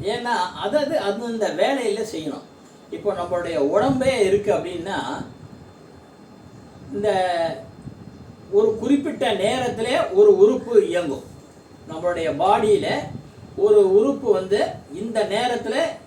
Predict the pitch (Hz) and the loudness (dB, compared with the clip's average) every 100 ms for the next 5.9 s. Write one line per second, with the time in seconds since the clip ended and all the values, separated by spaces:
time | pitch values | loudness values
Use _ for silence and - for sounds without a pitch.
0 | - - - 151 175 226 226 - 247 147 | -20 -20 -18 -8 2 2 2 -2 0 0
1 | - - - - - - 202 196 226 240 | -2 -14 -20 -20 -20 -18 -2 4 4 2
2 | 233 214 208 240 240 240 - - 151 196 | 0 2 2 0 -2 -2 -2 -4 -4 -2
3 | 233 214 196 185 175 208 226 285 - 180 | 0 0 -2 -2 -2 0 0 -2 -4 -4
4 | 170 180 185 185 190 - - 160 170 196 | -2 0 0 2 0 0 -8 -8 -2 4
5 | 214 254 240 175 175 226 285 - 285 | 4 2 -2 -4 -4 -4 -2 -4 -8